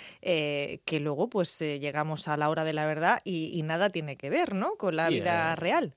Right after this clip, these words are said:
Speaker 2: por supuesto, la, los hábitos, ¿no? en, en la sexualidad son muy importantes y, y, y si tú has adquirido un mal hábito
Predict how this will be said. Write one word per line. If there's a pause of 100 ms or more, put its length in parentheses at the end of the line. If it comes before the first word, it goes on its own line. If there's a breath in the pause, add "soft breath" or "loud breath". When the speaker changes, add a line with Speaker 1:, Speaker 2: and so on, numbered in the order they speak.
Speaker 2:
por
supuesto,
la,
los
hábitos,
¿no?
en,
en
la
sexualidad
son
muy
importantes
y,
y,
y
si
tú
has
adquirido
un
mal
hábito